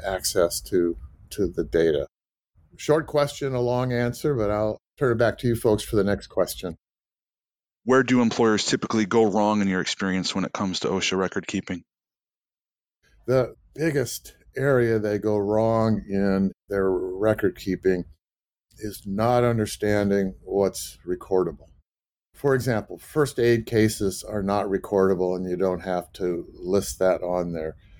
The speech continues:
Speaker 1: Non-first aid cases are recordable, and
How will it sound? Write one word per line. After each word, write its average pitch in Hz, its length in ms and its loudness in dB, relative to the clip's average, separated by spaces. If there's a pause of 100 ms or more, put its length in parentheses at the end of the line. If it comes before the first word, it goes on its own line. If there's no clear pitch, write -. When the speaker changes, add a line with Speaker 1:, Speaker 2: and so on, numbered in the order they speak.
(260)
Speaker 1:
Non-first 117 800 0
aid 104 280 2
cases 95 680 2 (340)
are 90 180 0
recordable, 92 680 0 (380)
and 101 560 -6